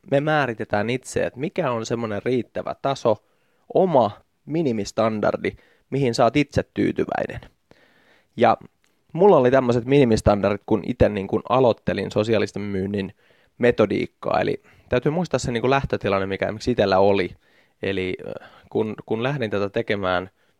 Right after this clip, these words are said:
joskus kaksituhattakahdeksan, yhdeksänkymmenen, niin mulla ei tavallaan ollut, äh, lupaa silloisen organisaation sisällä niin kun sometella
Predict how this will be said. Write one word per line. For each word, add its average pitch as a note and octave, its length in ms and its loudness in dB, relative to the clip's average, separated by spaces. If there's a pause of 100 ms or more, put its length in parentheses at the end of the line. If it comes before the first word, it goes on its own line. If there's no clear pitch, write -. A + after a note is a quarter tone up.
joskus G#2 300 -6
kaksituhattakahdeksan, G2+ 840 -6
yhdeksänkymmenen, G#2 800 -6 (1500)
niin A#2 460 -2 (580)
mulla C#3+ 440 2
ei C3+ 80 4
tavallaan C3+ 420 2
ollut, B2+ 520 2 (320)
äh, A2+ 600 2 (160)
lupaa - 920 2 (480)
silloisen A#2+ 540 0
organisaation G2+ 920 -4
sisällä F#2+ 580 -2 (360)
niin G2+ 240 -8
kun F#2 260 -6 (420)
sometella G#2+ 640 -2